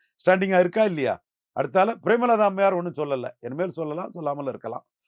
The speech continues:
ஆனா விஜய பிரபாகரன் கேப்டன் ப-, பத்து, பன்னெண்டு சதவீத வா-, வாக்கு எடுத்தாரு, "நாங்க பலம் நிரூபிச்சவங்க, விஜய் பலம் நிரூபிக்காதவர்னு" சொல்லிட்டாப்புல. இன்னைக்கு, அ, ஓ பி எஸ் பலம் நிரூபிக்காதவரு,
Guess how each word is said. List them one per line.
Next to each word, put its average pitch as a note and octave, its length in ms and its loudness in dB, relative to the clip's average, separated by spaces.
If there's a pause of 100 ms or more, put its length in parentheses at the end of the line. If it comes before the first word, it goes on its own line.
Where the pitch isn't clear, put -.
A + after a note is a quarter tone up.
(140)
ஆனா E3+ 360 2
விஜய G#3+ 260 2
பிரபாகரன் F#3 580 2
கேப்டன் F3 420 -2
ப-, F#3+ 140 -12
பத்து, E3 240 -6
பன்னெண்டு D#3 280 -4
சதவீத D3+ 320 -6
வா-, D3 100 -6
வாக்கு C#3 280 -2
எடுத்தாரு, B2+ 420 -2 (260)
"நாங்க C#3 220 -6
பலம் F3+ 300 2
நிரூபிச்சவங்க, C#3 560 -4
விஜய் B2+ 240 -4
பலம் C3 280 -2
நிரூபிக்காதவர்னு" G#2 580 -8 (100)
சொல்லிட்டாப்புல. F2+ 440 -8 (300)
இன்னைக்கு, D#3 640 0 (340)
அ, D3 60 -2
ஓ F#3 200 4
பி F3+ 120 2
எஸ் C#3+ 240 2 (180)
பலம் G#3+ 280 4
நிரூபிக்காதவரு, C3+ 880 0